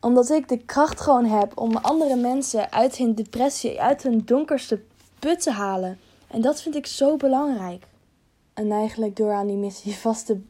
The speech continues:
hebben gehouden al deze tijd al, ben ik er eigenlijk al.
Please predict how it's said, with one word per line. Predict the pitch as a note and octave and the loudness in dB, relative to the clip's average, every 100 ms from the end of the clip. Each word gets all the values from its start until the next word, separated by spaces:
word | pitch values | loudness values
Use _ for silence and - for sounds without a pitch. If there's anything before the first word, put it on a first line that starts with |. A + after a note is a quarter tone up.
| - | -18
hebben | - G#3 G#3+ | -6 -4 -4
gehouden | - F3+ G3 G3 - | -6 -2 -2 -2 -2
al | G3+ | 0
deze | G3+ F#3+ F#3 | 2 0 -2
tijd | - G3 F#3 F#3 | -2 0 0 -4
al, | F3+ F#3+ B3 - - _ - _ _ _ _ _ | -8 -8 -12 -18 -20 _ -20 _ _ _ _ _
ben | G3 A3 | -2 0
ik | A#3 G#3+ | 0 -4
er | |
eigenlijk | G3 F#3 - F#3 | -8 -10 -10 -14
al. | - F#3+ F#3+ | -12 -12 -14